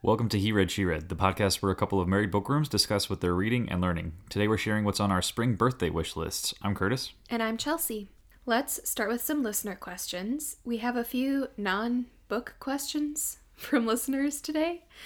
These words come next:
Speaker 2: and they're all about Penny, which is fitting because she was my birthday present a few years ago.
Speaker 1: Still the best birthday present I ever got you.
Speaker 2: <laughs> I guess we should clarify, we were planning on getting a dog,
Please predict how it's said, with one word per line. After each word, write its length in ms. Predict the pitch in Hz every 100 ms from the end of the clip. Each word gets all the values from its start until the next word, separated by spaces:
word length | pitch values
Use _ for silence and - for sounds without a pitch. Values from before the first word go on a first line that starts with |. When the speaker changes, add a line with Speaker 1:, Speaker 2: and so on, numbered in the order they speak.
| - - - -
Speaker 2:
and 340 | 247 240 240
they're 340 | 254 254 262
all 200 | 262 285
about 280 | 294 277 247
Penny, 520 | - 311 220 190 - -
which 240 | 349 -
is 160 | 440 -
fitting 540 | 440 403 254 247 254 _ -
because 600 | 254 - 247 247 240 -
she 220 | - 254
was 360 | 247 254 262 254
my 140 | 247
birthday 320 | 240 247 240 220
present 640 | 208 190 190 185 - -
a 60 | 208
few 220 | - 190
years 260 | 190 - -
ago. 280 | - -
Speaker 1:
Still 240 | 226 - 92
the 100 | 95
best 240 | 95 -
birthday 240 | 92 - -
present 280 | 90 87
I 100 | 82
ever 120 | 80 78
got 240 | 80 85
you. 100 | 269 247 240 - -
Speaker 2:
<laughs> 1000 | - 233 - - - - - - - -
I 100 | 254
guess 340 | - 311 -
we 120 | - 240
should 180 | 233
clarify, 800 | - 208 196 190 170 160 165 175 240 -
we 440 | 202 220 220 - -
were 160 | 208 208
planning 380 | - 277 220 165
on 100 | 160
getting 260 | 165 -
a 60 | -
dog, 500 | 175 - - 226